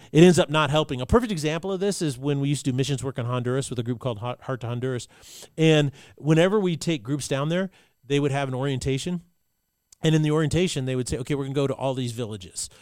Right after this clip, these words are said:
These people are really, really poor. And you're gonna see these people, you're gonna befriend them,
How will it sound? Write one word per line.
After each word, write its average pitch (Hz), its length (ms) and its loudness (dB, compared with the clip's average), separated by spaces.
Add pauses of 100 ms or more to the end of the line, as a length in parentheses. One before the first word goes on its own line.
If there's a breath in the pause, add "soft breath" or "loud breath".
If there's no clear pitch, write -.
(120)
These 135 140 -4
people 160 280 0
are 135 60 -4
really, 127 220 -2
really 117 180 -2
poor. 104 400 -10 (300 soft breath)
And 127 160 -4
you're 160 120 2
gonna 160 160 0
see 170 180 -6
these 156 140 -2
people, 139 420 -4
you're 123 100 -6
gonna 123 140 -4
befriend 147 400 -4
them, 143 220 0